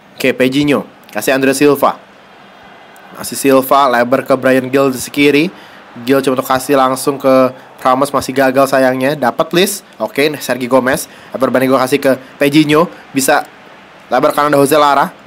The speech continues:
Masih Lara, kasih ke Pejinho ini dia. Lebar ke Brian Gil. Come on, Gil. Shooting. Yes. Brian Gil, man. Pemain muda berusia tujuh belas tahun kita. Mencetak gol keempat Sevilla. Luar biasa. Wah, ini good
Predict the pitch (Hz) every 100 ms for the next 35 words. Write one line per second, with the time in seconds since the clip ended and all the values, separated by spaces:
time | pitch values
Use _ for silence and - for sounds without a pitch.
0 | - 127 175 170 131 127 - - 156 151
1 | 151 147 156 156 147 156 - - - 135
2 | 147 160 160 170 156 190 190 - 214 214
3 | 196 196 - 320 302 233 - - 127 120
4 | - - - - - - 156 196 202 220
5 | 226 196 202 - - - - - - -
6 | - - 175 185 196 196 190 190 170 165
7 | 170 180 185 190 180 - - - - 190
8 | 214 208 202 160 139 190 208 - 190 190
9 | 190 - 185 175 180 117 - - 139 143
10 | 135 135 135 127 131 - - - - -
11 | - - - - - - 135 127 143 160
12 | 139 - - - - - - - 127